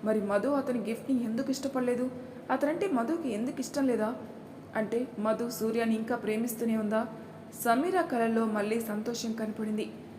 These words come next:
తను నిజంగా కోరుకునేది ఇదే, సూర్యాని మర్చిపోలేక, దగ్గర కాలేక మధు కుళ్ళి కుళ్ళి ఏడవాలి, అప్పుడే తనకి హ్యాపీనెస్ అంటూ స్థిరంగా అనుకుంది సమీర.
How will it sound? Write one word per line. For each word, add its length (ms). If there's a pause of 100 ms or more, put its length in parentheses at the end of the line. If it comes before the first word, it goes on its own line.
(560)
తను 180
నిజంగా 380
కోరుకునేది 600
ఇదే, 240 (520)
సూర్యాని 440
మర్చిపోలేక, 840 (340)
దగ్గర 360
కాలేక 400
మధు 580 (100)
కుళ్ళి 200
కుళ్ళి 360
ఏడవాలి, 420 (360)
అప్పుడే 300
తనకి 280
హ్యాపీనెస్ 600 (580)
అంటూ 320
స్థిరంగా 460
అనుకుంది 400
సమీర. 440